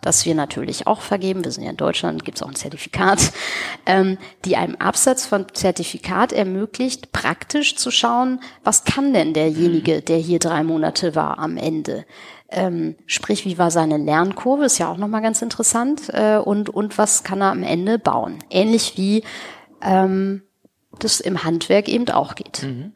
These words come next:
Speaker 1: Da hast du eine Planung, eine Ausfertigung, das Ding funktioniert idealerweise, egal ob das jetzt ein Schrank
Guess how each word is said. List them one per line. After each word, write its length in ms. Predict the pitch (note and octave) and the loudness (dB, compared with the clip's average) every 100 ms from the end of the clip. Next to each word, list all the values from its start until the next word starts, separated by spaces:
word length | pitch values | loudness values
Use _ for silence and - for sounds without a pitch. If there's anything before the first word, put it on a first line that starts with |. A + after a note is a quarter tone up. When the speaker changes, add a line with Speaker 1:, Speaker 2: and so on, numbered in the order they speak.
| - | -2
Speaker 1:
Da 180 | D#3 D#3+ | -2 0
hast 240 | - - | 0 0
du 40 | |
eine 100 | D#3 | -4
Planung, 680 | - A#3 A#3 B3 A#3+ A#3 A3+ - - _ | -2 2 2 2 0 -2 -6 -10 -20 _
eine 160 | - - | -6 0
Ausfertigung, 1200 | F#3 A3+ - G#3+ G3+ G3+ G#3 G3+ G3 F#3+ F#3+ F#3+ - | 2 4 2 2 2 0 -4 -2 0 0 -2 -6 -12
das 180 | - E3+ | -8 -4
Ding 160 | - D#3 | -2 -4
funktioniert 760 | - D#3 - F3+ G#3+ A#3+ A#3+ - | -4 -4 0 0 2 2 2 0
idealerweise, 1120 | G#3+ G3+ G3+ G3 G3 G3 E3+ G3 G3 G3 F#3+ | -6 -2 0 2 2 2 2 2 0 -2 -2
egal 340 | D#3+ D#3+ D3+ | -4 -6 -6
ob 80 | - | -6
das 160 | - | -6
jetzt 180 | - - | -4 -6
ein 80 | - | -4
Schrank 460 | - F#3+ F#3 F3+ | -2 -2 -2 -2